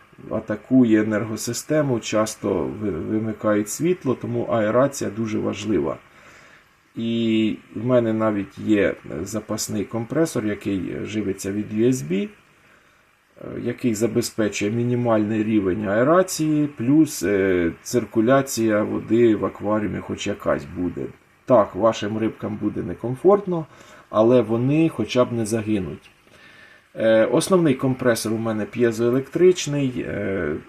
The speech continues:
Колар, двохканальний на три вати. Е, він тихий, але не любить, коли заглиблювати глибоко камінь повітряний. Тоді теряється поток повітря,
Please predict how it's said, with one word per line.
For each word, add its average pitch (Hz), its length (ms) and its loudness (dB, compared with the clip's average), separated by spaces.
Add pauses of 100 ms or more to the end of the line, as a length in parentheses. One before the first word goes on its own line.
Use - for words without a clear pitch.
(140)
Колар, 156 460 6 (840)
двохканальний 165 1080 4
на 127 180 0
три 151 220 2
вати. 85 600 2 (720)
Е, 107 320 -4 (840)
він 170 340 2
тихий, 214 680 0
але 151 440 4
не 143 220 0
любить, 147 580 2
коли 131 280 2
заглиблювати 113 880 0
глибоко 98 920 -2 (120)
камінь 95 520 0 (920)
повітряний. 73 840 -6
Тоді 127 300 0
теряється 107 760 2
поток 185 680 0
повітря, 127 880 2